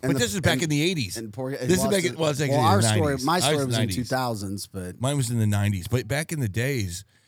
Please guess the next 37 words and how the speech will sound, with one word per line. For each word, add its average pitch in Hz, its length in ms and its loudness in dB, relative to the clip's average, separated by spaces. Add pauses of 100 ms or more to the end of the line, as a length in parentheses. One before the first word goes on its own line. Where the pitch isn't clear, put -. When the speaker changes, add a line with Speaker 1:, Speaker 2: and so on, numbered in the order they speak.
(540)
Speaker 2:
well, 104 100 -2
I 107 60 0
don't 113 100 0
know 123 60 -2
if 107 80 -4
you 113 100 0
remember, 113 280 0
back 160 280 -6
in 226 80 -8
the 277 60 -8
days, - 340 -6
Tabitha, 175 580 -6 (100)
uh, 127 300 0
the, 123 340 -2
uh, 104 300 0
cops 156 520 -4
used 135 200 -4
to 123 60 -4
be 113 140 -4
very 127 340 -2
violent 117 480 0
if 98 160 -8
you 104 80 -2
didn't 104 380 -4
stop - 560 -4
and 101 100 -4
capitulate 98 600 -4
with 90 160 -6
what 95 160 -2
they 95 100 -2
were 80 120 -8
trying 90 240 -6
to 78 80 -10
tell 98 160 -4
you 85 120 -6
to 80 80 -10
do. 87 260 -6